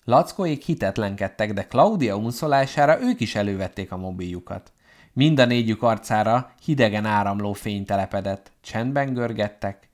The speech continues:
hümmögések és kuncogások adták a ritmust. Lackó egyszer csak zsebre vágta a mobilját, a bárszekrényhez rohant,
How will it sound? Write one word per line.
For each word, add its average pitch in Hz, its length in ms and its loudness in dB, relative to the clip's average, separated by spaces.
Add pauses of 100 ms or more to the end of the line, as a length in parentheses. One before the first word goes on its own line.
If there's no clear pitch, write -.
(160)
hümmögések 139 680 0
és 101 180 -8
kuncogások 95 720 -6
adták 90 420 -10
a 95 60 -10
ritmust. 92 580 -16 (500)
Lackó 135 580 4
egyszer 123 420 0
csak 107 220 -8 (100)
zsebre 113 340 0
vágta 98 340 -2
a 90 40 -6
mobilját, 135 640 2 (100)
a - 100 -14
bárszekrényhez 127 880 -2
rohant, 101 400 -4